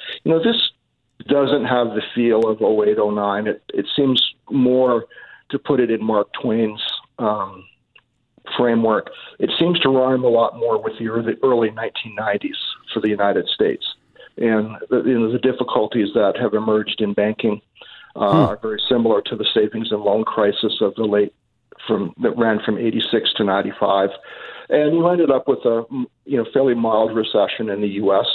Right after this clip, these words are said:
Speaker 1: In hindsight, it felt terrible at the time. They always do. Uh, and, you know, the, t-, the S and P five hundred, I think the pullback, you know, it was a very mild bear market 'cause we were in a secu-, in a long-term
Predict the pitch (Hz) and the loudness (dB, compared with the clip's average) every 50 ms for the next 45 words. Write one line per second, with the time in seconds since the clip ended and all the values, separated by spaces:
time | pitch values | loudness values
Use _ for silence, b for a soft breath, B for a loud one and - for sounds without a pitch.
0 | - - 135 120 117 - 120 110 110 110 - - 101 98 101 104 - - 120 - | -2 -2 -4 -4 -2 -2 -2 -2 -2 -2 -2 0 0 2 2 0 0 0 0 0
1 | - - - 110 107 107 107 107 101 87 87 - - - - - 107 101 92 82 | 0 -2 0 0 0 0 0 0 0 0 -2 -2 -4 -10 -8 -4 -4 -2 -2 -2
2 | - 110 107 104 107 113 107 104 - - - - 110 98 80 87 - B B B | -2 0 2 4 4 4 2 2 0 -2 -8 -10 -8 -8 -8 -10 -14 B B B
3 | B B B B B B - 123 117 107 110 120 - - 131 127 123 135 - - | B B B B B B -2 0 0 2 2 2 2 2 2 2 2 0 -2 -2
4 | 135 139 135 135 127 139 - - - - - 139 139 143 139 139 - - 123 120 | 0 0 2 2 2 0 -2 -6 -12 -6 -2 0 2 2 0 0 -2 -6 -8 -4
5 | - 127 127 - - 107 101 - - 135 131 127 104 104 104 104 - 107 - - | -4 -4 -2 0 0 0 0 0 0 0 0 2 2 2 2 0 -2 -6 -6 -6
6 | 104 - - 117 113 110 - 101 98 98 92 - - - _ _ _ _ _ _ | -8 -4 0 0 0 2 0 0 -2 -2 -4 -6 -10 -20 _ _ _ _ _ _
7 | _ _ 131 123 113 110 104 101 104 - - - 127 117 117 113 - 127 113 110 | _ _ -8 -6 -4 -2 -2 -2 -2 -6 -6 -4 -2 0 0 0 2 0 2 2
8 | 120 117 117 117 117 113 113 110 107 107 107 - 117 107 98 95 104 110 113 117 | 2 2 2 2 2 0 0 2 0 0 0 0 0 0 0 0 2 2 2 0
9 | 117 - - - - - 110 104 110 104 104 104 104 107 107 101 98 92 - - | 0 0 -4 -4 -2 -4 -4 -2 0 0 0 2 2 0 0 0 -2 -2 0 0
10 | 107 - - - - - - - 113 110 104 98 104 104 98 98 - - 95 95 | 0 0 0 -2 -4 -4 -2 -2 -2 0 2 2 2 2 0 -2 -4 -4 -6 -6